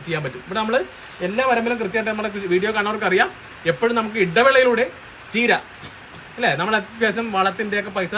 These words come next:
കവർ ചെയ്ത് പോരുന്നത് ചീരയിൽ നിന്നാണ്. ചീരയുടെ ഇവിടുത്തെ മാർക്കറ്റ്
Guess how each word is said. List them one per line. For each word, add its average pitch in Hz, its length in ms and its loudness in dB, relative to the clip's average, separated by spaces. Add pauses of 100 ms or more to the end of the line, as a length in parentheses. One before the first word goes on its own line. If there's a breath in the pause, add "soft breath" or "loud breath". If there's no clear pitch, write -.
(160)
കവർ 165 220 -2
ചെയ്ത് 208 200 0
പോരുന്നത് 190 320 0 (440)
ചീരയിൽ 190 380 6
നിന്നാണ്. 160 240 -2 (160)
ചീരയുടെ 196 300 2
ഇവിടുത്തെ 220 260 0
മാർക്കറ്റ് 196 300 0